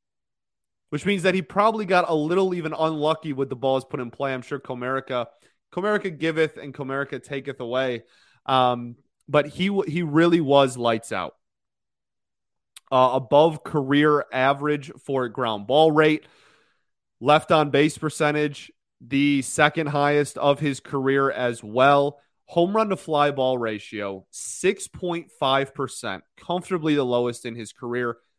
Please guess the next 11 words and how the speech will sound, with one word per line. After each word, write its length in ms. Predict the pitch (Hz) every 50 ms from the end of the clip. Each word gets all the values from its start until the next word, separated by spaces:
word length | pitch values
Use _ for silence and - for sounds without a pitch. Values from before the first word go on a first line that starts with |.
| _ _ _ -
Com-, 180 | - 233 254 - _ - - -
even 240 | - 233 254 247 247
after 320 | 202 214 233 233 233 226
this 240 | 190 175 165 151 -
season, 320 | - 214 202 165 143 127 120
it 140 | 151 170
is 160 | 185 156 - -
twelve 600 | - - - - 175 180 190 214 233 214 - _
percent, 580 | - 190 170 147 - - - 190 170 147 101 - _ _ _ _ _ _ _ _ _ _ _ _ _ -
almost 400 | 170 202 220 226 214 175 - -
halved 720 | - - - - - 208 202 165 110 78 - - - _